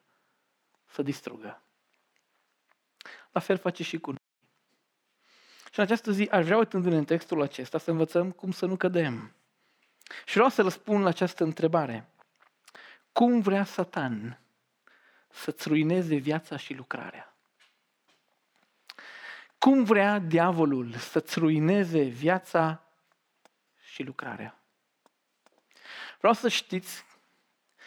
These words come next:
că dușmanul este mai activ decât credem noi. Vreau să știți că uneori suntem prea simpliști în felul în care ne relaționăm la cel rău.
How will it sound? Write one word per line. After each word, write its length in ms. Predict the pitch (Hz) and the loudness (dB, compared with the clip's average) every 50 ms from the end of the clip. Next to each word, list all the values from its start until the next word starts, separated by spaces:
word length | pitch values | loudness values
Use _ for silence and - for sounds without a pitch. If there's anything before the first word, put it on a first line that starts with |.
| - _ _ _ _ _ _ _ _ | -20 _ _ _ _ _ _ _ _
că 140 | - - 180 | 0 0 0
dușmanul 580 | 160 170 165 - 180 190 214 226 220 208 202 | 2 0 -2 0 4 4 4 4 4 4 2
este 280 | 190 190 185 - - 185 | 2 2 0 0 0 0
mai 280 | 175 170 165 165 165 - | 2 4 2 2 2 2
activ 440 | - 160 - - - - - 233 214 | 0 0 -2 -2 -6 -2 0 0 0
decât 320 | 185 214 202 - 196 165 - | 2 0 0 0 -2 -6 -6
credem 380 | - - 180 170 160 156 147 | -4 -4 -2 0 0 -2 -2
noi. 500 | 147 143 135 127 120 113 104 120 - _ _ _ _ _ _ _ _ _ _ _ _ _ _ _ _ _ _ _ _ - - - - - - | -2 -6 -6 -8 -10 -10 -12 -14 -18 _ _ _ _ _ _ _ _ _ _ _ _ _ _ _ _ _ _ _ _ -16 -14 -12 -12 -12 -4
Vreau 180 | - 156 190 208 | 2 4 4 4
să 120 | 196 - | 4 2
știți 340 | 196 - - 208 196 - - | 0 0 0 -4 -6 -4 -2
că 300 | - 214 202 190 185 185 - _ _ _ _ _ _ _ _ _ _ _ _ _ _ _ _ _ _ _ - | 2 4 4 4 4 0 -6 _ _ _ _ _ _ _ _ _ _ _ _ _ _ _ _ _ _ _ 2
uneori 540 | 202 214 220 208 190 202 220 214 196 165 | 4 4 6 6 6 6 6 4 2 2
suntem 420 | 156 - - 165 160 - 175 165 160 | -2 -4 -4 -2 0 2 2 2 2
prea 220 | - - 185 196 | 2 2 2 2
simpliști 880 | 190 - - 180 170 165 - - 185 196 180 - - - - - - _ | 2 0 0 0 0 0 -2 -2 -2 -2 -2 -4 -6 -8 -10 -18 -16 _
în 120 | - 180 147 | -4 -4 -4
felul 240 | - - 185 185 | 0 0 0 0
în 80 | 180 170 | 0 -2
care 200 | - 175 160 160 | 0 0 0 2
ne 180 | 165 160 160 156 | 2 2 2 2
relaționăm 760 | 156 151 151 147 - - - 151 151 170 196 190 165 143 127 | 2 0 -2 -4 -4 -4 -6 -4 -2 0 0 0 -2 -4 -4
la 120 | 131 127 | -6 -6
cel 360 | - - - 143 131 127 131 | -6 -4 -4 -4 -4 -4 -6
rău. 340 | 131 131 123 123 123 123 _ | -10 -10 -10 -10 -12 -14 _